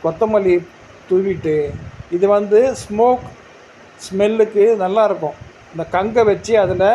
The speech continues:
ஆலிவ் ஆயில் இல்லைன்னா நெய் விட்டு அந்த புகையோட கொஞ்ச நேரம் மூடி வச்சோம்னா நல்ல ஃப்ளேவர், நல்ல ஸ்மெல்லோட கிரேவி ரெடி ஆயிடுச்சு. நல்ல டேஸ்டாக இருந்தது. ட்ரை பண்ணி பாருங்க. இதை பாருங்க, எல்லாம் சர்வ் பண்ண ரெடி ஆயிடுச்சு.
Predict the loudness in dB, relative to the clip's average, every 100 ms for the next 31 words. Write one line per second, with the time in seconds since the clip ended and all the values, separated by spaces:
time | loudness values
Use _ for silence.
0 | 0 -4 -2 0 2 2 2 2 0 -2
1 | -4 -6 -4 -6 -10 -16 -8 -8 -4 -2
2 | -2 -4 -18 -20 -20 -20 -8 -6 -6 -2
3 | 0 2 4 4 2 0 -6 -14 -8 -2
4 | 0 -2 0 2 2 0 -4 -2 -2 -2
5 | -6 -18 -20 -20 -20 -20 -6 -6 0 -2
6 | 2 2 2 2 -4 -2 -2 -2 -6 -2
7 | 0 2 2 0 -2 -12 -20 -20 -20 -4
8 | 2 2 4 2 2 2 2 0 -4 -2
9 | -2 -2 -2 2 0 0 0 0 0 -4
10 | 0 0 -2 -4 -2 0 -2 -2 0 0
11 | -2 -2 -4 -12 -20 -20 -20 -20 -20 -20
12 | -20 -20 -20 -20 -20 -20 -20 -20 -20 -4
13 | 0 2 2 2 2 -2 -8 -2 0 2
14 | 0 2 0 0 2 2 2 0 -2